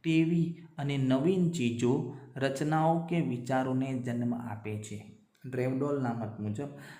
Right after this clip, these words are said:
સર્જનાત્મકતા કોને કહેવાય અથવા તો સર્જનાત્મક વિચારણા કોને કહેવાય? તો કે એ વ્યક્તિની એવી ક્ષમતા છે,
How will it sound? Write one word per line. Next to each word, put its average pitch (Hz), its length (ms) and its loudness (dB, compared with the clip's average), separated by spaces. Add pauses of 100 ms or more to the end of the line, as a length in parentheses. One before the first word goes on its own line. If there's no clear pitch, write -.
(180)
સર્જનાત્મકતા 160 1120 -2 (300)
કોને 135 260 -4
કહેવાય 120 400 -6 (680)
અથવા 147 200 -4
તો 143 100 -4
સર્જનાત્મક 131 760 -4
વિચારણા 160 520 2
કોને 131 260 0
કહેવાય? 123 440 -6 (360)
તો 175 60 -4
કે 180 160 0
એ - 680 -4 (180)
વ્યક્તિની 151 840 2
એવી 160 260 6
ક્ષમતા 110 480 0
છે, - 160 -14